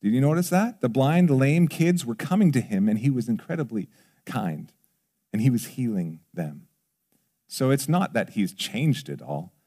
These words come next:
but he is angry about something here. The leaders and the money changers, they, he was upset at what they were doing,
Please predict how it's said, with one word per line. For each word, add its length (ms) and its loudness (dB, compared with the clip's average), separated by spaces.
but 140 -4
he 200 -4
is 300 -6
angry 420 0
about 320 -6
something 920 -8
here. 320 -18
The 100 -2
leaders 640 0
and 100 -2
the 60 -2
money 320 0
changers, 640 -10
they, 280 -2
he 200 -4
was 240 -2
upset 680 -4
at 120 -8
what 140 -8
they 100 -2
were 140 -2
doing, 420 -10